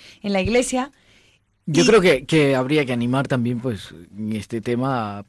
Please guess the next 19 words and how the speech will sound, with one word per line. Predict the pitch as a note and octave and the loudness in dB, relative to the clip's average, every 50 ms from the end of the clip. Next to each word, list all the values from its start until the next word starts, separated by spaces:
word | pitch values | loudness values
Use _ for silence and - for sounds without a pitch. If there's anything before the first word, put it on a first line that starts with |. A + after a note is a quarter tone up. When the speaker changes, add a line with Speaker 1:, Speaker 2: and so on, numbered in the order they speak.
| _ _ | _ _
Speaker 2:
profundizar | - B2 A2+ - B2 A#2 G#2 G2+ - C#3 C3 | -14 -14 -8 -4 -4 -2 -2 0 0 0 0
en | A2 G2 | 0 -2
el | F#2+ F#2+ | -6 -6
conocimiento | - G2+ G2+ G#2 G2+ G#2+ G#2+ G#2+ G#2 G2+ G#2 - B2+ C3 | -6 -6 -6 -6 -6 -6 -4 -4 -4 -6 -6 -6 -6 -6
de, | A#2+ G2+ G2 G2+ _ - - _ _ _ _ | -6 -8 -12 -16 _ -20 -20 _ _ _ _
de | - C3 | -8 -2
Pablo | A2 D3+ D3 B2 G2 F2 | 0 0 0 0 -2 -6
sexto. | E2 F#2 F2 - - - F#3 F3+ | -8 -14 -16 -16 -12 -10 -8 -6
A, | C3 G2 F#2+ F#2+ F2 A#2 A2+ - | -6 -8 -8 -10 -10 -10 -12 -12
a, | - - C3 | -6 -4 -2
hay | C#3+ C#3 | -2 0
que | - F3 | 2 0
animarse | D#3 C#3+ C#3 B2 B2+ C3+ A#2+ A2 - - F3 F3+ | 2 2 2 0 0 -2 -4 -4 -6 -6 -4 -4
a | C#3+ A2 G#2 | -4 -4 -6
leer | A2 A2 A2 G#2+ A2+ B2 C3+ C#3+ D#3+ F#3+ G3 - - - | -6 -4 -4 -2 -2 -2 -2 -4 -6 -10 -16 -18 -20 -20
a | - - D3+ - A#2+ | -20 -20 -20 -18 -14
la | A2 G#2+ G#2 G#2 F#2+ F#2+ G2 | -12 -10 -10 -10 -10 -10 -10
Humane | G2 F#2+ G2 G2+ G2+ G2 G#2 | -8 -8 -6 -6 -6 -4 -4
Vitae, | A2+ B2 B2+ - - F#3+ - | -4 -6 -6 -6 -8 -12 -12